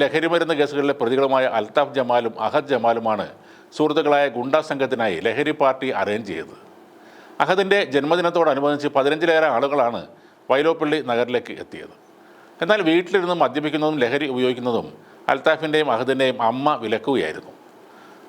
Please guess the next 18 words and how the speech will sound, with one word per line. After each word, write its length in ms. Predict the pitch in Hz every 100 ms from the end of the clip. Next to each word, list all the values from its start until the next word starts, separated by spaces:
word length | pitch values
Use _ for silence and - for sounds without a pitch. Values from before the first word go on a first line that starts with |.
| 156
അതോടെ 220 | 190 214
അവിടെ 160 | 190 185 170
സമീപത്തുള്ള 520 | 151 175 190 190 151 147 139
ഒരു 120 | 147 143 - - 127
ആളൊഴിഞ്ഞ 380 | 156 170 156 156 120
വീട്ടിൽ 220 | 120 139 123
വെച്ച് 240 | - 110 - - - - -
മദ്യവും 320 | 139 147 160 156
ലഹരിയും 300 | 135 143 143 131
ഉപയോഗിച്ച് 300 | 117 123 120 -
പാർട്ടി 220 | 101 107 92
നടത്തി. 280 | - - - - - -
ഇതിനിടെ 220 | 151 147
യുവാക്കൾ 300 | 139 143 147 147
തമ്മിൽ 200 | 135 131 120
വാക്കുതർക്കവും 600 | 120 120 143 120 123 90 -
അത് 80 | 123
പിന്നീട് 240 | 139 127